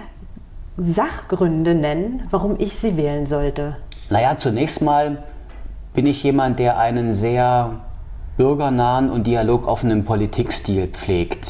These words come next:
Speaker 2: Ich wollte von Anfang an nie, nie jemand sein, auch aus eigenen Erfahrungen, den die Leute nur sehen, wenn, wenn Wahlen sind. Ich halte das deshalb für wichtig, weil durch diesen Dialog und durch das Angebot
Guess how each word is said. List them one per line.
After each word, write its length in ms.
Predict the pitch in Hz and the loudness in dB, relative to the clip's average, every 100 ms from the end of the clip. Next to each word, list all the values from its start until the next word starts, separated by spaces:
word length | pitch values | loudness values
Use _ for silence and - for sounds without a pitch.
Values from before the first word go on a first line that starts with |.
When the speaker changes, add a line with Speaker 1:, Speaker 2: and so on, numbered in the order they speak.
| - - | -10 -10
Speaker 2:
Ich 240 | - - - | -12 -14 -6
wollte 260 | 101 113 127 | -4 -2 -2
von 180 | 110 - | -2 0
Anfang 400 | 117 127 120 - | -2 0 -2 0
an 260 | 113 120 | 0 2
nie, 280 | 117 143 139 - | 2 2 2 2
nie 140 | 120 | 2
jemand 360 | 143 131 107 98 | 4 2 0 -2
sein, 360 | 95 92 120 - | -2 0 0 0
auch 140 | - | -2
aus 160 | 180 - | -4 0
eigenen 340 | 139 139 107 | 2 2 0
Erfahrungen, 720 | 101 - 95 113 98 87 87 - - - | -2 0 0 0 -2 0 -4 -6 -14 0
den 160 | 104 107 | 2 2
die 100 | 107 | 2
Leute 320 | 104 113 107 | 2 2 2
nur 260 | 101 127 120 | 2 2 2
sehen, 540 | 110 120 127 127 127 - - - - - - - | 2 4 4 2 -4 -16 -18 -18 -20 -20 -20 -8
wenn, 300 | - 104 95 | 0 0 0
wenn 180 | 104 104 | 2 2
Wahlen 280 | 95 107 113 | 4 2 2
sind. 280 | 98 87 - - - - - - - - - - | -2 -6 -12 -20 -20 -20 -20 -20 -20 -20 -20 -16
Ich 120 | - | -2
halte 200 | 110 113 | -2 0
das 80 | 113 | 0
deshalb 320 | 117 113 131 | 0 2 0
für 160 | 123 113 | 0 0
wichtig, 460 | 127 - 131 - 107 | 0 2 0 0 2
weil 340 | 110 110 107 | 2 4 0
durch 300 | - 107 104 | 0 -2 0
diesen 680 | 117 104 110 107 104 - 101 | 0 2 2 2 0 -6 -2
Dialog 680 | 113 98 101 135 190 - - | 2 4 4 4 2 -2 -8
und 220 | 113 107 | -6 -2
durch 120 | 110 | -2
das 220 | - - | -2 -2
Angebot 720 | - 139 151 147 143 143 143 | 0 2 2 2 4 4 0